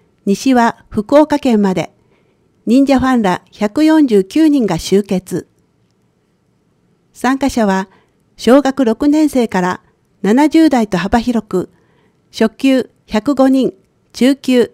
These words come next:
三十五人、上級九人が受験されました。初級は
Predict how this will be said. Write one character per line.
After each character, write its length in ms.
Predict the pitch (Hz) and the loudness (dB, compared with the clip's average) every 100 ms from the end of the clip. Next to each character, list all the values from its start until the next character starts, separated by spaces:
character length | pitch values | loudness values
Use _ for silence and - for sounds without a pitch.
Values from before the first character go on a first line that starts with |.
| - | -8
三 320 | - 294 262 | -2 0 2
十 180 | 214 180 | 0 0
五 140 | 185 | 0
人、 260 | 208 202 - _ _ _ _ | 0 -2 -4 _ _ _ _
上 220 | 202 240 | 2 2
級 400 | 262 - 226 202 - _ _ | 2 0 2 0 -4 _ _
九 180 | - 339 | 2 4
人 160 | 302 226 | 4 0
が 120 | 185 | -2
受 120 | 185 | -2
験 200 | 233 254 | -2 -2
さ 120 | 247 | 0
れ 80 | 240 | 0
ま 140 | 220 214 | 0 -2
し 100 | - | -4
た。 220 | 180 - _ _ _ _ _ _ _ _ _ | -6 -8 _ _ _ _ _ _ _ _ _
初 200 | - 226 | -4 -4
級 260 | - 269 269 | -2 0 2
は 260 | 247 240 | 2 -2